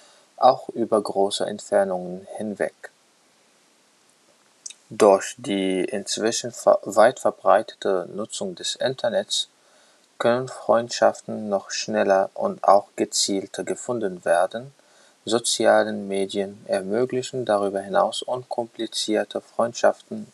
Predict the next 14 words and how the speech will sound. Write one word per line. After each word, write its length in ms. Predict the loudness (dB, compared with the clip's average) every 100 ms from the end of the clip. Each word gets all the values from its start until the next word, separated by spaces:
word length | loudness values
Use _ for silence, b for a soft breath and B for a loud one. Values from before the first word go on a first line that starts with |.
| _
auch 260 | 4 4 0
ohne 320 | -4 -2 -2
persönliche 920 | -2 2 4 4 0 0 -4 -4 -6 -6 B B B B _
Begegnung. 640 | 0 4 4 2 -6 -8 -12 _ _ _ _ _ _ B B B B B B B _
In 240 | -2 -2 4
virtuellen 680 | 4 4 0 2 2 0 -2
sozialen 880 | -4 -2 2 4 4 -2 -4 -6 -10
Netzwerken 920 | -8 -6 -4 2 4 4 0 -10 -12 -10
können 420 | -4 -2 -2 -4
Benutzer 600 | -4 -2 -4 -4 -2 -2
sehr 300 | 0 4 4
viele 500 | 2 -6 -4 -2 -2
Freunde 640 | -4 -4 0 0 0 -2 0
haben, 500 | 4 6 4 -2 -10